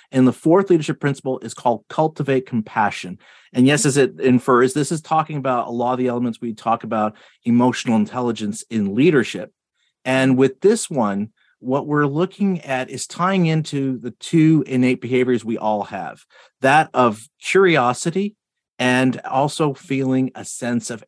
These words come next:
empathy. Uh, a lot of people will say, "Oh, no, you know, you have to learn to be empathetic and so forth."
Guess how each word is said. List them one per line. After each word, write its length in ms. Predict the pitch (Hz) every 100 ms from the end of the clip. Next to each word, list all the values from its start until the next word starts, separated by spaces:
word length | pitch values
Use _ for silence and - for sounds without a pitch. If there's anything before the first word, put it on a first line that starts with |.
| -
empathy. 640 | 107 107 107 - - - _ _ _ -
Uh, 300 | 107 107 107
a 80 | 131
lot 220 | 175 196
of 60 |
people 200 | 190 185
will 100 | 147
say, 200 | 135 147
"Oh, 220 | 139 143 143
no, 320 | 131 131 123
you 160 | 127
know, 80 | 123
you 100 | 120
have 220 | 117 131
to 80 | -
learn 400 | 117 113 120 120
to 100 | 113
be 140 | 113 101
empathetic 640 | 113 110 107 117 107 107
and 100 | 98
so 180 | - 131
forth." 220 | 104 92